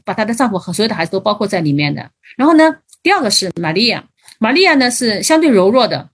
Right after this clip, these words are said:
好像生了一场病，脑子也不是最好了。但是呢，玛-，对玛利亚来说很有意思，就是说她后来嫁了人了，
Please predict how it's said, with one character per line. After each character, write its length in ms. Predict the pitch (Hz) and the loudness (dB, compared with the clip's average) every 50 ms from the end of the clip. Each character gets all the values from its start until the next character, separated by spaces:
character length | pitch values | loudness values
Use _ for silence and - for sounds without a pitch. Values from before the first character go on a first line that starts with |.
| _ _ - | _ _ -6
好 120 | - 190 | -4 -2
像 320 | - 233 226 220 214 208 - _ _ - | 0 2 2 0 -2 -6 -12 _ _ -6
生 160 | - 233 247 | -4 0 0
了 60 | 254 | 0
一 40 | 254 | 0
场 160 | 240 165 160 | 0 -2 -2
病， 300 | 175 240 220 185 - - _ _ _ _ | -2 -2 -2 -2 -4 -8 _ _ _ _
脑 260 | - 196 175 151 151 160 | -4 -2 -2 0 0 0
子 120 | 226 277 | 0 0
也 100 | 262 196 | 0 0
不 160 | - - 185 | 0 -4 -6
是 180 | 180 202 190 180 | -6 -6 -6 -2
最 140 | - 220 190 | -2 -2 -2
好 220 | - - - 85 | -2 -4 -10 -12
了。 160 | 95 113 - - _ - - - - - _ _ | -12 -12 -14 -14 _ -20 -20 -20 -20 -20 _ _
但 120 | - 349 370 | 0 0 2
是 100 | 339 311 | 4 4
呢， 180 | 311 311 311 - - _ | 4 4 2 -2 -4 _
玛-， 120 | 220 202 196 - _ | -4 -4 -4 -2 _
对 80 | 349 349 | 2 4
玛 160 | 285 226 208 | 4 4 4
利 80 | 285 | 2
亚 100 | 349 339 | 0 0
来 120 | 262 208 202 | 0 0 -2
说 280 | 202 220 208 202 226 - _ _ _ | -2 -2 -4 -4 -4 -6 _ _ _
很 120 | - 240 | 0 2
有 100 | 240 220 | 2 4
意 100 | 208 202 | 2 2
思， 140 | 202 - 175 | 0 -2 -4
就 100 | - 277 | -4 -2
是 80 | 277 | -2
说 120 | 330 330 - _ _ _ | -2 -4 -6 _ _ _
她 100 | - 320 | -4 -2
后 80 | 320 - | 0 2
来 80 | 339 - | 0 2
嫁 200 | - 339 294 247 | 2 0 0 0
了 80 | 190 | 0
人 180 | 170 156 151 160 | 0 -2 -2 -4
了， 220 | 175 160 - - | -4 -6 -10 -14